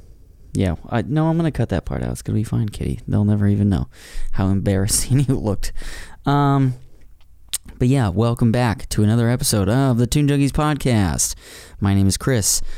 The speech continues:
Um, no band this week. I know, big bummer. You know, l-, sometimes, sometimes life just goes one way, it goes the other way than you expected. So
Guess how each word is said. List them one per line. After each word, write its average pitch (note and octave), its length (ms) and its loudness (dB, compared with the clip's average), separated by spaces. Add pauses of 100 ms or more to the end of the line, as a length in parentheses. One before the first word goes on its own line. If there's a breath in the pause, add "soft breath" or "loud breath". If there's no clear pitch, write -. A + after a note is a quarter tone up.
(260 loud breath)
Um, B2 460 4 (680 soft breath)
no A2+ 160 2
band A#2 300 2
this - 160 -2
week. - 320 -2 (400 loud breath)
I G2+ 120 2
know, F#2+ 340 2 (180)
big A2 240 0
bummer. G#2 420 2 (120)
You G#2 160 2
know, G2+ 280 4
l-, G#2 160 0
sometimes, C#3 720 2 (760 loud breath)
sometimes E3 580 2
life D3 300 0
just - 240 0
goes C#3 500 2
one C#3 320 2
way, C3+ 480 2 (460 loud breath)
it B2+ 80 -2
goes B2+ 220 2
the C3+ 120 4
other B2 160 2
way A#2+ 280 4
than A#2 200 4
you A#2 160 4
expected. G#2+ 800 -2
So F#2+ 480 2